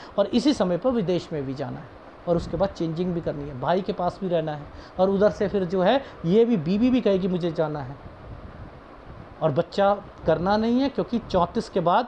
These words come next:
चौंतीस और पैंतीस के में struggle है। अगर कर लिया, वहाँ पर बच्चा लिए घूमते रहना। लड़की भी है, लड़का भी है,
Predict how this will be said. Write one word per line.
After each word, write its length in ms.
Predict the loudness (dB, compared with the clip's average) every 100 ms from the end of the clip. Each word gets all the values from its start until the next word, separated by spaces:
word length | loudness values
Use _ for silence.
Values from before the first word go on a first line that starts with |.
| 0
चौंतीस 360 | 0 0 0 -2
और 60 |
पैंतीस 380 | 2 0 0 -6
के 100 | -4
में 200 | -2 -2
struggle 480 | -2 -2 2 2 2
है। 200 | 0 -4 -10 -18 -18 -18 -8 2
अगर 180 | 2
कर 220 | 4 2 2
लिया, 340 | 4 4 2 -2 -20 -18 -18 -8
वहाँ 240 | -4 -2 0
पर 100 | 0
बच्चा 320 | 0 -2 0
लिए 220 | 2 0
घूमते 360 | -2 -6 -6 -8
रहना। 280 | -8 -12 -14 -18 -18 -20 -20 -20 -18 -16 -18 -20 -20 -18 -18 -18 -18 -18 -18 -18 -18 -18 -20 -18 -16 -16 -16 -18 -18 -18 -18 -18 -18 -18 -18 -18 -20 -18 -18 -20 -18 -14 -14 -12 -10 -12 -12 -10 -2
लड़की 340 | -2 0 -2
भी 200 | 0 2
है, 100 | 2
लड़का 400 | 2 0 2 2
भी 140 | 2 -2
है, 180 | -8